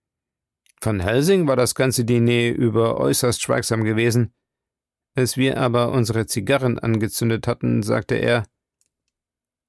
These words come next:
„Lord.“ Aber Arthur unterbrach ihn. „Nein, nein, nicht so, um Gottes Willen, jetzt noch nicht.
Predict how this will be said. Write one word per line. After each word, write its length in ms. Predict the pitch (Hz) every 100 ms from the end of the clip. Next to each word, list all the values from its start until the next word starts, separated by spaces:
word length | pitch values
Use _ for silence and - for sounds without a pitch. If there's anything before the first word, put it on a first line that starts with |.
| _ _ -
„Lord.“ 520 | 110 143 135 - - _ _ _ _ _ _ _ _ _
Aber 180 | 139 135
Arthur 300 | 127 120 113
unterbrach 440 | 104 104 107 117 107
ihn. 260 | 107 95 - _ _ _ _ _ -
„Nein, 200 | 127 113 -
nein, 260 | 135 123 - _ _ _
nicht 200 | 151 -
so, 120 | 165
um 80 | 139
Gottes 320 | 143 123 -
Willen, 220 | 143 139
jetzt 220 | 139 - -
noch 120 | 127
nicht. 320 | 127 -